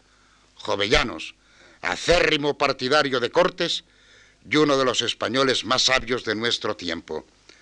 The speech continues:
Los primeros seguían la voz común, guiaban al último reglas de consumada política, la práctica de Inglaterra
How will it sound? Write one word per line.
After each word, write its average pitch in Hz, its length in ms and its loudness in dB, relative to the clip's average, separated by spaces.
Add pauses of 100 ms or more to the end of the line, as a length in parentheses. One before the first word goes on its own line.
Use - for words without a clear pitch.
(280)
Los 98 180 -4
primeros 135 440 0
seguían 175 540 0
la 104 140 -2
voz 170 260 0
común, 180 440 -2 (920)
guiaban 120 460 0
al 117 100 2
último 147 520 -2 (440)
reglas 123 500 0
de 113 80 -4
consumada 113 640 -2
política, 156 580 -2 (340)
la 87 220 -4
práctica - 640 -4
de 123 120 2
Inglaterra 160 640 -2